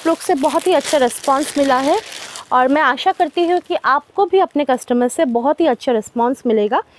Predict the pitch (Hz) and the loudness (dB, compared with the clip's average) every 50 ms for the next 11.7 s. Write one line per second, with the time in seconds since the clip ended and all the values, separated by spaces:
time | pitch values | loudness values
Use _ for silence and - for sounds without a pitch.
0 | - - - - _ 349 - - 381 415 392 381 - _ 453 415 - 349 339 - | -20 -20 -20 -6 _ -4 -2 2 2 2 2 0 0 _ -4 -2 0 -2 -2 -2
1 | - - 359 302 - 370 359 - 262 262 262 247 247 226 233 240 277 339 - 349 | -2 -4 -2 0 0 -2 0 2 0 2 2 2 2 2 2 2 0 0 0 -2
2 | 294 - 320 - 320 - - 330 320 320 277 262 - _ 349 494 554 - - _ | -2 -2 -2 -2 -2 -2 0 0 2 2 0 -2 -2 _ -2 -2 -2 -4 -14 _
3 | _ _ _ _ 370 359 - - - 381 349 403 427 415 - 339 - _ 359 359 | _ _ _ _ -2 -2 0 0 -2 0 2 2 0 2 0 -4 -2 _ -2 -2
4 | - - 269 277 269 262 240 349 381 320 233 185 180 - 190 170 - - - - | 0 0 2 2 2 2 2 0 0 0 0 -2 -2 -4 -6 -6 -6 -8 -14 -18
5 | - - - 285 285 311 349 339 - 320 277 277 349 359 349 330 311 302 - - | -20 -18 -6 -2 0 0 0 2 2 2 2 2 2 2 2 2 2 0 -2 -2
6 | 339 330 339 330 359 339 240 226 240 240 233 311 339 339 - 359 330 - 269 262 | -2 -2 0 0 0 -2 0 0 -2 0 2 0 0 2 2 0 2 2 0 0
7 | 254 233 311 330 294 262 233 220 226 220 233 233 247 262 277 285 - - 320 523 | 0 0 0 0 0 0 0 -2 -2 -2 0 0 0 0 0 -2 -2 -2 -2 -2
8 | - _ _ _ _ _ _ _ _ _ _ - 311 277 302 320 311 320 370 381 | -2 _ _ _ _ _ _ _ _ _ _ -2 -2 0 0 0 0 2 2 2
9 | 381 - 392 415 427 370 - 330 277 262 269 277 320 330 269 240 233 277 277 302 | 2 2 2 2 2 2 0 0 0 2 2 2 2 2 0 0 -2 0 2 0
10 | 330 - 370 370 - - 311 254 254 269 294 277 - 320 285 269 - - 277 269 | 0 0 0 -2 0 0 -2 0 2 2 0 0 0 0 0 0 0 -4 -4 -4
11 | - - 247 233 240 254 240 262 247 247 262 269 294 359 | -2 -2 0 0 0 0 0 0 0 0 0 -2 -2 -4